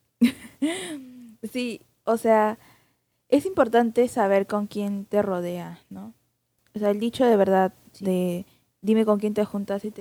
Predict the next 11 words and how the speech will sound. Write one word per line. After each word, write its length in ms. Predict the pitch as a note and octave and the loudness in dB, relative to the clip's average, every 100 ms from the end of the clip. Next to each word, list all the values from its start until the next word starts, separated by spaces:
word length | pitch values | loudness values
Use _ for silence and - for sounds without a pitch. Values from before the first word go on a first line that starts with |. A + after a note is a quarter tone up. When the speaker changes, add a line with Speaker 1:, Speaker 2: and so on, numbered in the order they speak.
| F#3+ | -16
Speaker 1:
diré 260 | F#3 F#3 G3 | -16 -20 -16
quién 200 | A3 G#3+ | -14 -12
eres", 360 | G3+ G#3 A3+ - | -10 -10 -10 -8
es 140 | A3+ | -6
totalmente 600 | B3 A#3+ A3+ A3+ A#3 G#3 | -6 -2 -4 -4 -6 -8
cierto. 540 | - G#3 G#3 _ F3 _ _ _ _ _ _ - | -10 -10 -10 _ -20 _ _ _ _ _ _ -4
Eh, 420 | F#3+ F#3+ - - _ | -2 -2 -8 -12 _
Speaker 2:
Ujú. 320 | A3+ A#3 G3+ B3 | -8 -8 -10 -6
Speaker 1:
yo 320 | G3+ A3+ A#3+ | 4 6 8
he 60 | |
notado 580 | B3 A#3 G#3+ G#3 G#3 F#3+ | 4 2 4 4 4 -2